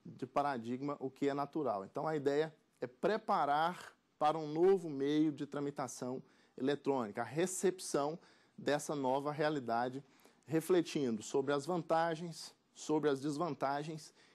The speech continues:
e sobre a necessidade de um conhecimento específico da ferramenta, sob pena de se prejudicar o próprio acesso ao poder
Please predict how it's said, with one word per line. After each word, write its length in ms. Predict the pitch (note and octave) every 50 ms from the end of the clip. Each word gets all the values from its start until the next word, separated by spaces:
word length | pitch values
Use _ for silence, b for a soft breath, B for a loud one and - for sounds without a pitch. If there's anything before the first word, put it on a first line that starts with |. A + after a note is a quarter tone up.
| b b
e 60 | - A3
sobre 320 | - - - G3 G3 F3+
a 40 | G3
necessidade 1200 | F#3+ F#3 F#3+ A3 A#3+ B3+ A#3+ - - - G#3+ A3 G#3+ - - F3 C3 C3 C3 C#3 D3+ E3 E3+ F#3+ F#3
de 180 | D#3 C#3 D3 F3
um 100 | F3+ F#3+
conhecimento 720 | F#3 F#3 F3 E3+ E3 E3 - D#3 C#3 C#3 D#3 D#3 - -
específico 1120 | F#3 - - - F#3+ G3+ G3+ - - - - G3+ G3+ G#3 G3 - - C#3 - - - - - b b b b b b b
da 180 | - B2 C3 C3+
ferramenta, 640 | - - C#3+ C#3+ E3+ E3+ D3+ C#3 C#3 D3 D#3 -
sob 300 | E3 - - - F#3+ F3+ F#3+ _
pena 320 | D#3+ C#3+ C#3 D3 D#3+ F3+ b b b b b b b b
de 340 | - C#3+ C#3+ C#3+ D3+ E3 - - - _ _ _
se 180 | - - D#3
prejudicar 680 | D3+ - D#3+ D#3+ D#3 D#3+ D#3 C3+ D#3 - - C3+ C#3 D3
o 20 |
próprio 380 | D3+ - C#3 C3+ C#3 - D#3+ D3
acesso 520 | C#3+ - - B2 B2 C3 - - - D3+ - _ _ -
ao 100 | C3+ C3+
poder 500 | C3+ - C#3+ B2 A#2 A2 A2+ A#2+ A#2+ A#2+